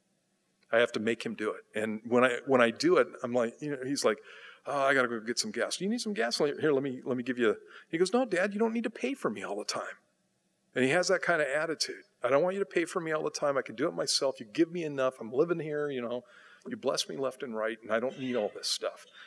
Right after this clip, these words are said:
And I, I force it on him anyway. It's a, it's a,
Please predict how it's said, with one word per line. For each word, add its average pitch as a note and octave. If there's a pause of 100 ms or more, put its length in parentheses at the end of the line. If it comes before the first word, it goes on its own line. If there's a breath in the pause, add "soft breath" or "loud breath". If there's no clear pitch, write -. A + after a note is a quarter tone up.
(120 loud breath)
And A#2+
I, B2 (140)
I A#2+ (140)
force D3+
it D3
on C3+
him B2+
anyway. C3+ (360 soft breath)
It's B2+
a, A#2 (100)
it's D3
a, A#2